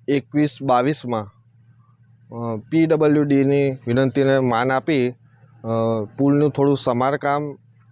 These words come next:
કરાયું હતું અને પુલ, અ, નોર્મલી રીતે ચાલુ કરેલો, પણ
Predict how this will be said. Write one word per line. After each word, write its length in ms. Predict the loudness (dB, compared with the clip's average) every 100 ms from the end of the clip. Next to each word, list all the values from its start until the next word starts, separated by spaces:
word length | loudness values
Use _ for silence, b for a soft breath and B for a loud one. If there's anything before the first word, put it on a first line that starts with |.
| _ -4
કરાયું 400 | 0 2 2 0
હતું 240 | -2 -6 -8 _ -12
અને 220 | -4 -4
પુલ, 380 | -4 -4 -4 -6 -12 _ _ _ -20 -20 -20 -20 -14
અ, 520 | -8 -4 -2 0 -2 -4 -10 -2
નોર્મલી 520 | 0 2 2 0 2
રીતે 380 | 0 0 0 -2
ચાલુ 380 | 0 0 2 0
કરેલો, 500 | 2 2 2 0 -6 _ _ _ _ _ _ _ _ _ _ _ _ _ -20 -8
પણ 200 | -2 0